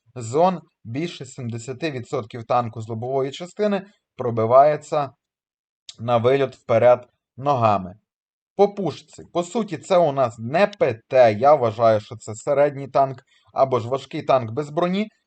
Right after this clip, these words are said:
з барабаном. По геймплею ми приїхали, тичку прийняли, барабан видали і пішли за спини союзників на перезарядку. Хотілося б, що тут, щоб тут, е, розробники трошки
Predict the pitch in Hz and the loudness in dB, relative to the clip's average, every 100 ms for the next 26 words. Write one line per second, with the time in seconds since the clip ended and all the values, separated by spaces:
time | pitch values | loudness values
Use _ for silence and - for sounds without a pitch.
0 | - 117 117 131 147 151 175 196 196 185 | -16 -12 0 4 4 6 4 4 0 -4
1 | _ _ _ _ _ _ - 180 170 170 | _ _ _ _ _ _ 0 2 2 0
2 | 156 160 131 120 135 185 - _ - 220 | 4 8 8 6 -2 -4 -6 _ -2 0
3 | 226 233 - 196 165 - 127 127 127 117 | 0 -2 0 -2 -2 -2 -4 -4 -8 -6
4 | 165 170 190 185 143 113 107 104 107 104 | -6 0 2 2 2 2 4 2 0 0
5 | 110 170 170 170 156 120 _ _ _ 208 | 0 0 2 2 0 -4 _ _ _ -6
6 | 214 208 156 139 160 175 147 131 - 156 | -6 -4 -8 -6 -2 -2 -2 -8 -4 -4
7 | 147 120 127 120 143 139 117 135 107 117 | -4 -10 -10 -10 -10 -12 -12 -10 -4 -2
8 | 131 _ _ _ _ 123 143 143 135 120 | -4 _ _ _ _ 0 0 0 0 4
9 | 101 - 117 175 185 208 185 180 127 123 | 2 2 -16 -12 -4 0 0 -2 -6 -8
10 | - 160 185 143 - _ _ _ - 165 | -8 -10 -8 -8 -10 _ _ _ -12 -10
11 | 160 180 120 120 151 170 165 180 156 143 | -6 -8 -6 -4 -2 -2 -2 -2 -2 -2
12 | - - 120 185 170 - 90 | -6 -12 -6 0 0 0 -8